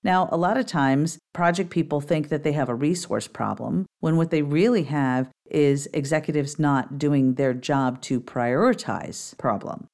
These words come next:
And so executives need to ensure that resources are allocated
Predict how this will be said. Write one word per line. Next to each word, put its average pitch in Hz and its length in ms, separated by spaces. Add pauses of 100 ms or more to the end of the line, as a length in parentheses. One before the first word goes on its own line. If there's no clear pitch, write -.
And 165 220
so 143 460 (160)
executives 196 560
need 170 640 (180)
to 180 160
ensure 170 460
that 156 240
resources 165 560
are - 120
allocated 147 580